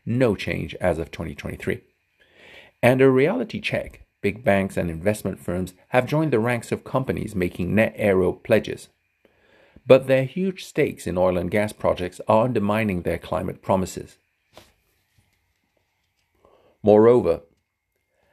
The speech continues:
as if an overheated ocean is not enough of a headache, overfishing is totally out of control, nearly wiping out several species.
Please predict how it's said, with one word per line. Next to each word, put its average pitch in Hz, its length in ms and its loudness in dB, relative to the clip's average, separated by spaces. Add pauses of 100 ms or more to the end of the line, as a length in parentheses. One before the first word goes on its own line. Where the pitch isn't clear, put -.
(220)
as 143 160 8
if 208 160 4
an 175 100 -2
overheated 120 640 -2
ocean 95 380 0
is 82 140 -8
not 90 200 4
enough 87 460 0
of 90 160 4
a - 60 2
headache, - 540 0 (520)
overfishing 151 640 0
is 90 140 -2
totally 104 360 0
out 85 160 0
of - 120 -12
control, - 560 0 (500)
nearly 127 380 4
wiping 98 440 2
out 95 240 -2
several 85 380 0
species. - 680 -10